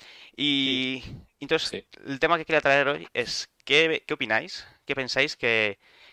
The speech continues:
Speaker 1: que hace que una obra, una obra de arte, bueno, un, un libro, una película, etcétera, cualquier cosa, incluso una canción, se convierta en, en un clásico de culto? O sea, ¿qué es lo que hace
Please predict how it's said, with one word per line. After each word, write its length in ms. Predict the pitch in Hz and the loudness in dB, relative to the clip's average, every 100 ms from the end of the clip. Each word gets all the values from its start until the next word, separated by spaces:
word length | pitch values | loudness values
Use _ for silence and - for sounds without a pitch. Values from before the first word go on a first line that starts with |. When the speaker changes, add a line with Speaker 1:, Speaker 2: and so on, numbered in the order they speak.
| - | -2
Speaker 1:
que 60 | |
hace 140 | 131 143 | -2 -2
que 60 | 127 | 0
una 180 | 117 | 2
obra, 340 | 101 110 160 208 _ | 2 0 -6 -8 _
una 100 | 117 | -8
obra 160 | 104 101 | -6 -4
de 80 | 92 | -2
arte, 260 | 95 - | -4 -4
bueno, 240 | 113 98 90 | -8 -8 -12
un, 460 | 90 92 92 92 _ _ _ _ _ _ | -16 -20 -20 -20 _ _ _ _ _ _
un 140 | 104 98 | -8 0
libro, 380 | 147 156 151 | 0 2 2
una 160 | 139 107 | 2 -4
película, 560 | 107 113 131 127 127 107 | -4 -6 -6 0 2 2
etcétera, 340 | - 135 143 | 0 0 2
cualquier 360 | 123 113 139 131 | 0 0 -2 0
cosa, 260 | 135 - | -2 -2
incluso 560 | 151 113 120 110 113 - | -6 -4 -2 0 -2 -6
una 160 | 123 139 | -2 2
canción, 480 | 120 104 123 175 - _ _ _ - - - _ | 2 2 -2 -2 -4 _ _ _ -20 -20 -20 _
se 140 | - | -6
convierta 680 | 123 120 120 143 156 165 160 | -4 0 2 2 2 2 4
en, 560 | 110 110 98 95 90 92 _ _ _ _ | 2 0 -4 -8 -18 -20 _ _ _ _
en 160 | - 82 | -10 -8
un 80 | 131 | -2
clásico 340 | 135 - 127 | -2 -2 -4
de 100 | 110 | -4
culto? 340 | - 185 - 90 | -4 -14 -12 -6
O 40 | |
sea, 140 | 107 | -4
¿qué 120 | 107 135 | -2 -4
es 100 | 151 | -6
lo 80 | |
que 100 | 139 | -2
hace 320 | 135 - 185 | -2 -2 -4